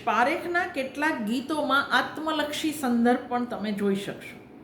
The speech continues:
અસ્તિત્વની નિરર્થકતાના સંકેતો પણ તમને દેખાય. એના ગીતોના શીર્ષકો જુઓ: તૂટેલા પાંદડાનું ગીત, ન ઉડી શકતા પંખીનું ગીત,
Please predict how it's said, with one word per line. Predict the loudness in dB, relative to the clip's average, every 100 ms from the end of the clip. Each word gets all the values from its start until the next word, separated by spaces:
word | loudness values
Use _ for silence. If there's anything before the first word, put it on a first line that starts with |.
| -20 -20 -20 -20 -20 -20 -20 -20 -20 -20 -2
અસ્તિત્વની | 0 0 0 0 0 2 0 2 2
નિરર્થકતાના | 4 6 6 2 2 -2 -2 -2 0 0
સંકેતો | -2 -2 -2 0 0 2 0
પણ | 0 -2 -2
તમને | -4 -2 -2 -2 -2
દેખાય. | -2 -2 -6 -6 -14 -20 -20 -20 -20 -20 -20 -8
એના | 0 4 4
ગીતોના | 4 2 2 2 2
શીર્ષકો | 4 2 2 0 -2 0 0
જુઓ: | 2 2 0 -6 -16 -20 -20 -16 -8
તૂટેલા | -6 -2 -2 2 4 2
પાંદડાનું | 2 0 4 4 4 2 0
ગીત, | 0 -2 -6 -16 -8
ન | -2 0 2
ઉડી | 0 -2 -4
શકતા | -2 -4 -4 2 2
પંખીનું | 2 -2 -4 -4 -6 -4 -4
ગીત, | -2 -4 -4